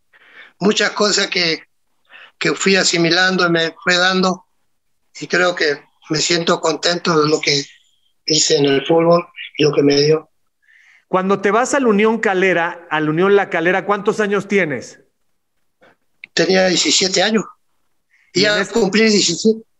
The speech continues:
Speaker 1: iba a cumplir diecisiete años.
Speaker 2: Ajá.
Speaker 1: Y ahí ya, eso, eso fue una cosa muy re-, eh, muy rápido. Un día martes llegó un señor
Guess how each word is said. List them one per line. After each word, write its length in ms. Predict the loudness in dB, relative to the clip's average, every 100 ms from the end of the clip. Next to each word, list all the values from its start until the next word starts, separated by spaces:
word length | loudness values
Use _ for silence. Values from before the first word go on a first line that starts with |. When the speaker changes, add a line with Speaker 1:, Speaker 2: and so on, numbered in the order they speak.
| _
Speaker 1:
iba 160 | -4 -2
a 60 | 0
cumplir 340 | 0 2 2
diecisiete 640 | 4 2 0 0 0 0
años. 260 | 0 0 -4 -8 _ _ _ -8
Speaker 2:
Ajá. 480 | -4 -2 -2 -6 -14 _ _ _ _ _ _ _ _ _ _
Speaker 1:
Y 140 | 0
ahí 460 | 2 2 2 4 4
ya, 260 | 4 2 0 -8 _ -6
eso, 420 | -4 -2 -2 -2 -2
eso 260 | 0 -2
fue 160 | 0 0
una 240 | 2 2
cosa 320 | 0 -2 0
muy 220 | 2 2 2
re-, 160 | -2 -2 -2 -4
eh, 60 | -8 _
muy 220 | 0 0 0 0
rápido. 580 | 0 -2 0 0 0 -10 _ _ -20 -16 -16 -4
Un 200 | 2 2
día 280 | 4 2 2
martes 560 | 2 0 -2 0 0
llegó 560 | 0 0 0 0 0 0
un 240 | -2 -4 -2
señor 460 | 0 2 2 0